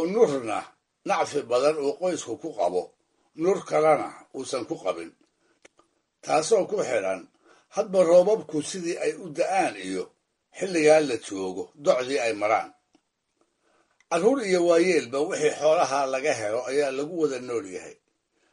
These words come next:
Waxayse ugu daran tahay markii uu jiilaalku dheeraado, ee daaqu uu dhulka gabaabsi ku noqdo. Waa marka ay xooluhu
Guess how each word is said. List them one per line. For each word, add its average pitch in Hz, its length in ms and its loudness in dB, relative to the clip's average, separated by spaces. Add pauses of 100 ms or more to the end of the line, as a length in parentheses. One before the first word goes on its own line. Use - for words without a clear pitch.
(140)
Waxayse 156 380 -2
ugu 170 220 -8
daran 143 380 0
tahay 104 280 -6
markii 151 340 -8
uu 143 160 -8
jiilaalku 151 640 -4
dheeraado, 98 580 -2 (540)
ee 147 180 -6
daaqu 160 380 4
uu 156 240 -2
dhulka 180 340 -6
gabaabsi 139 480 2
ku - 120 -12
noqdo. 92 340 -8 (1500)
Waa 165 180 4
marka 233 260 2
ay 156 160 2
xooluhu 165 400 2